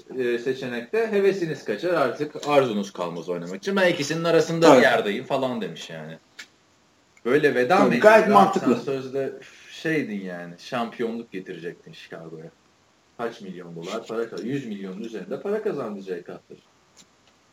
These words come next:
Speaker 2: İyi, helal olsun diye. O da bu da şeyden aldıklar. Sadece, e, maaştan aldıkları.
Speaker 1: Ha, yok,
Speaker 2: Reklamdan,
Speaker 1: yok.
Speaker 2: şudur budur.
Speaker 1: Jay Cutler'ı ben reklamını hatırlamıyorum ya.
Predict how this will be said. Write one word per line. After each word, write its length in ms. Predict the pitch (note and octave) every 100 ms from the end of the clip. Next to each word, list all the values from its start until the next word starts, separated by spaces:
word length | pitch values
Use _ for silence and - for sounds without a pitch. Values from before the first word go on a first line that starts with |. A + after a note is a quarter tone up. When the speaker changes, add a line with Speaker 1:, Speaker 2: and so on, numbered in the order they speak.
| _ _ _ _ _
Speaker 2:
İyi, 220 | C#3+ C4
helal 340 | G#3 G3+ B3 A#3+
olsun 260 | - A#2+
diye. 220 | A#2 D3 E3
O 140 | D3
da 140 | G#3
bu 80 | G3
da 180 | A3 A#3
şeyden 320 | - F3 G3+
aldıklar. 360 | F3 A#2+ A#2+ A2+
Sadece, 360 | - D3+ C#3+ D3+
e, 260 | C#3 C#3+ A#2+ A#2+ A#2+ A#2+ - _ - - _ _ -
maaştan 460 | C3 C#3+ D3 F3+ C#3+
aldıkları. 460 | A2+ G#2+ A#2 G#2+ G#2+ - _ A#2
Speaker 1:
Ha, 180 | A2+ - -
yok, 140 | C#3+
Speaker 2:
Reklamdan, 420 | C#3+ C#3+ D3 C#3+
Speaker 1:
yok. 80 | C3
Speaker 2:
şudur 240 | - C#3 C#3+
budur. 240 | C#3+ D3+
Speaker 1:
Jay 0 |
Cutler'ı 520 | E3+ F3+ F3 E3+ D3+
ben 200 | D#3+ D#3
reklamını 420 | D#3 D#3 D#3+ D#3+
hatırlamıyorum 800 | E3 D#3+ - E3+ E3+ A#2+ F#2 F2+
ya. 180 | G#2 D#3